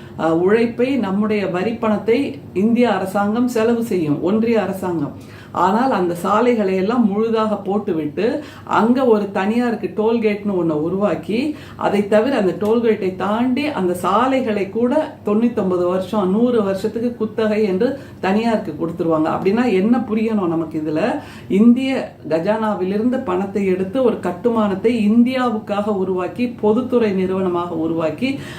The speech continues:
அதை அப்படியே முழுமையாக தனியாருக்கு தாரை வார்க்கிறார்கள். அதன் மூலமாக திரைமறைவில் என்ன நடக்கிறது அதை தான் நம்ம புரிஞ்சுக்கணும். தி-, இவர்களுக்கு பதினெட்டு லட்சம் கோடிக்கு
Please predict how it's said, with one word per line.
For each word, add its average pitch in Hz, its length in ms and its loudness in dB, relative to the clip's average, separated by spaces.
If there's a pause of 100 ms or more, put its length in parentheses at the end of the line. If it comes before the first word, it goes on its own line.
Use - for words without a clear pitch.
அதை 175 280 2
அப்படியே 220 540 0
முழுமையாக 220 600 2
தனியாருக்கு 202 680 -2
தாரை 190 320 0
வார்க்கிறார்கள். 170 760 -2 (240)
அதன் 208 260 4
மூலமாக 247 580 2
திரைமறைவில் 247 720 2
என்ன 196 260 -2
நடக்கிறது 185 600 0
அதை 175 240 -4
தான் 233 160 0
நம்ம 185 280 0
புரிஞ்சுக்கணும். 185 180 -2 (720)
தி-, 214 220 4
இவர்களுக்கு 240 640 2
பதினெட்டு 226 540 0
லட்சம் 190 420 -4
கோடிக்கு 247 720 2